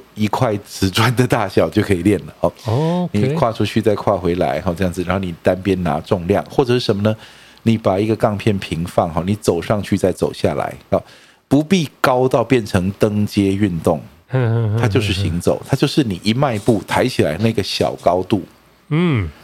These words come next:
Speaker 1: 然后呢，上去再退回来，再上去再退下来。其实呢，不用空间。
Speaker 2: 嗯。
Speaker 1: 因为呢，它只要符合单脚支撑、重心转换、核心抗动，其实它就是负重行走。
Speaker 2: 嗯。
Speaker 1: 对，那所以说其实这样是可以练的。好，那而且你，你其实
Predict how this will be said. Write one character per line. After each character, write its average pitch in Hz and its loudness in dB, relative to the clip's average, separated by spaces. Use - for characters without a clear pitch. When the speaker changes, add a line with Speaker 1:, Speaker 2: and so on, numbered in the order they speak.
Speaker 1:
然 104 2
后 127 2
呢， 110 0
上 95 0
去 101 2
再 95 2
退 - -2
回 82 -2
来， 71 -2
再 87 0
上 107 0
去 101 0
再 95 2
退 85 -4
下 82 -2
来。 - -10
其 - -4
实 135 0
呢， 101 0
不 - 0
用 113 2
空 87 -4
间。 78 -4
Speaker 2:
嗯。 113 2
Speaker 1:
因 175 4
为 196 4
呢， 123 2
它 120 -2
只 - 0
要 110 2
符 113 2
合 110 2
单 127 0
脚 95 0
支 101 0
撑、 101 -2
重 104 0
心 87 -2
转 67 -4
换、 95 0
核 82 -4
心 82 -4
抗 85 -2
动， 82 0
其 - -6
实 - -8
它 101 -2
就 101 2
是 98 -2
负 85 -4
重 92 -2
行 71 -10
走。 - -6
Speaker 2:
嗯。 107 0
Speaker 1:
对， 92 -2
那 147 2
所 180 4
以 - 2
说 160 0
其 127 2
实 110 0
这 127 4
样 123 0
是 110 -6
可 110 0
以 80 -4
练 101 2
的。 85 -4
好， 90 0
那 117 0
而 117 2
且 117 2
你， 98 -2
你 95 0
其 - -6
实 110 0